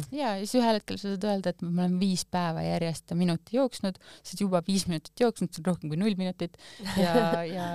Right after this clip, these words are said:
Speaker 1: iga päev niimoodi tahad, vaatad, et okei, ma siis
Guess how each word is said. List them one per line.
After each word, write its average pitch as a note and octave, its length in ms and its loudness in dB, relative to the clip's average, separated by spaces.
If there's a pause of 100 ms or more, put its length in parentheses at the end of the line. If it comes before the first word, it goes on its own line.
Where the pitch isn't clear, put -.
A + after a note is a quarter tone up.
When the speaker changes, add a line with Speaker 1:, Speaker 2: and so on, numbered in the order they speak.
Speaker 1:
iga G3 240 -2
päev F#3 240 4
niimoodi F3+ 300 -2
tahad, F#3+ 340 -2
vaatad, F#3 320 -2
et - 300 -16
okei, B3+ 260 -8
ma A#3+ 160 -6
siis - 80 -12